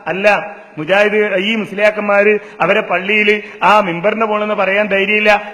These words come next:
താഴത്ത് കുറച്ചാള് മാത്രമുള്ള ഉറുദിയിൽ പറഞ്ഞു. കുറച്ചൊക്കെ മുജാഹിദീങ്ങൾ പറയുന്നത് ശരിയാണ്. അപ്പൊ മഹലിലുള്ള ആരൊക്കെയോ, ആ, നമ്മളെ മൊയ്ലിയാർക്ക് ഇങ്ങനെ ഒരു വാദം ഉണ്ടല്ലോ, ആ, എന്നാ പിന്നെ അയാൾ ഇവിടെ പറ്റൂല, അയാൾ പോട്ടെ, അയാളെ പുറത്താക്കി.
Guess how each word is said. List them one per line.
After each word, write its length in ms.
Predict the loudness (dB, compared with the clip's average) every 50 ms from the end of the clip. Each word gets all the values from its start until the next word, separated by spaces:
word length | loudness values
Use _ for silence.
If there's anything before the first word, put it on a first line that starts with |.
| -6 -4
താഴത്ത് 420 | 0 0 0 0 0 -2 -4 -4
കുറച്ചാള് 500 | -2 -2 -4 -4 -2 2 4 4 4 2
മാത്രമുള്ള 420 | 2 0 -2 -2 -2 -4 -4 -2 -2
ഉറുദിയിൽ 360 | -2 -4 -4 -4 -4 -2 -2
പറഞ്ഞു. 440 | 0 0 0 0 0 0 -2 -4 -6 -8 -14 -14 -12
കുറച്ചൊക്കെ 360 | -10 -10 -10 -10 -10 -8 -8
മുജാഹിദീങ്ങൾ 560 | -8 -6 -4 -4 -4 -4 -4 -6 -6 -6 -6
പറയുന്നത് 400 | -6 -4 -4 -4 -4 -4 -4 -6
ശരിയാണ്. 420 | -6 -4 -2 0 0 0 0 -2 -6 -12 -20 -20 -20 _ _ _ _ -16
അപ്പൊ 160 | -12 -8 -6
മഹലിലുള്ള 540 | -4 -4 -4 -4 -4 -6 -6 -6 -6 -4 -2
ആരൊക്കെയോ, 520 | 0 0 0 -2 -4 -4 -2 -2 -2 0 0
ആ, 340 | 0 -2 -2 -4 -6 -14 -16 -12
നമ്മളെ 260 | -10 -8 -8 -6 -8
മൊയ്ലിയാർക്ക് 440 | -8 -8 -8 -8 -8 -8 -8 -8 -12
ഇങ്ങനെ 220 | -12 -10 -8 -8
ഒരു 80 | -6 -4
വാദം 260 | -2 -2 0 0 -2
ഉണ്ടല്ലോ, 420 | -2 -2 -2 0 0 -2 -2 -4 -8 -10 -4 0
ആ, 80 | 0
എന്നാ 180 | 0 0 0 -2
പിന്നെ 220 | -2 -2 -2 -2
അയാൾ 200 | 0 2 2 4
ഇവിടെ 160 | 4 4 4 4
പറ്റൂല, 300 | 2 0 0 0 2 2
അയാൾ 160 | 4 4 4
പോട്ടെ, 320 | 2 2 0 0 -4 -8 -8 -12 -20 -14 -6 -2
അയാളെ 160 | 0 2 2
പുറത്താക്കി. 540 | 2 0 -2 -2 0 0 0 0 -2 -6 -8